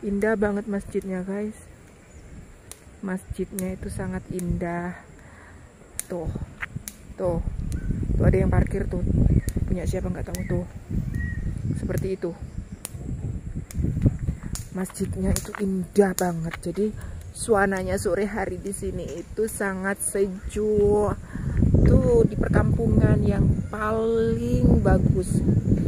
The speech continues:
Soalnya di sini itu kalau sore-sore gini kan nggak panas, jadi, eh, apa namanya,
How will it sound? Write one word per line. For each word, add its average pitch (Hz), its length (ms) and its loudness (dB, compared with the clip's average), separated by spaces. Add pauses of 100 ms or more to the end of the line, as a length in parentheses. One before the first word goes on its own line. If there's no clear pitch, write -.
(320)
Soalnya 202 320 4
di 220 80 6
sini 208 320 4
itu 233 320 -2 (2000)
kalau 196 240 2
sore-sore 214 560 2
gini 208 480 0 (400)
kan 220 160 0
nggak 214 240 -2
panas, 196 640 -4
jadi, - 400 0 (720)
eh, 190 560 -2 (1900)
apa 196 220 -4
namanya, 214 320 0